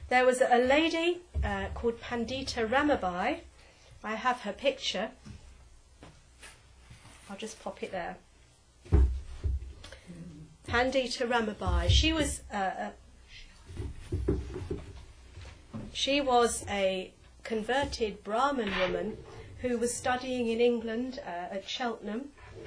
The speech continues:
to be a teacher. She visited the Keswick Connection and she went back to India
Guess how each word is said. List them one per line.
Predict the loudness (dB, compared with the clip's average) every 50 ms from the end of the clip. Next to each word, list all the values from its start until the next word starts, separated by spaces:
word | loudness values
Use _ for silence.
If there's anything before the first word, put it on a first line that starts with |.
| -14 -12 -12 -10
to | -8 -4
be | -2 -2
a | 0 -2
teacher. | -2 -4 -6 -6 -6 -6 -6 -4 -4
She | -4 -2 0 0
visited | 0 0 0 -2 -2 -4 -6 -8 -8 -8
the | -8 -8
Keswick | -8 -8 -8 -8 -8 -12 -12
Connection | -8 -8 -6 -6 -6 -6 -6 -6 -6 -6 -8 -10 -10 -14 -20 -20 -20 -20 -20 -20 -20 -20 -20 -20 -20 -20 -8 -4
and | 0 2 2 4 4 4 2 0 -4 -10 -16 -20 -20 -16 -8
she | -4 -2 -2 0 0
went | 2 2 2 2 2 0
back | 0 2 2 0 -2 -8 -10
to | -8 -6 -6 -4
India | -2 0 0 0 0 0 0 0 0 0 -2 -4